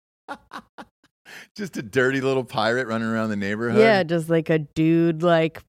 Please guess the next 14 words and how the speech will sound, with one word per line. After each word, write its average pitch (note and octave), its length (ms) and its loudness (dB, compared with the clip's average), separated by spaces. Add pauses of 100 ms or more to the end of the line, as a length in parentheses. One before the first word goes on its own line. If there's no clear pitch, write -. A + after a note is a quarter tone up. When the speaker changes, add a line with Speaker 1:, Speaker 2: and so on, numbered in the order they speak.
Speaker 2:
like D#3+ 240 0
a, D3 100 -2 (460)
you F3 100 0
know, D#3+ 160 2
movie F3 460 0
quality E3 580 0
dude E3 600 -4
pirate. D3+ 640 -4
Speaker 1:
Okay. D3 400 0 (1000)
That's C3+ 180 -8
not F3+ 240 0
bad. B2 400 2
It's G2+ 160 -10
weird. G2 480 -4